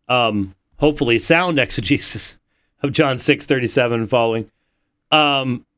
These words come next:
we, we could definitely fill up an hour or more,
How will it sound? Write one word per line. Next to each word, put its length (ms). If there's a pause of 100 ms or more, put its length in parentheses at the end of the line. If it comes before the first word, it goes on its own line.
(1000)
we, 240
we 120
could 160
definitely 460
fill 220
up 120
an 100
hour 320
or 180
more, 440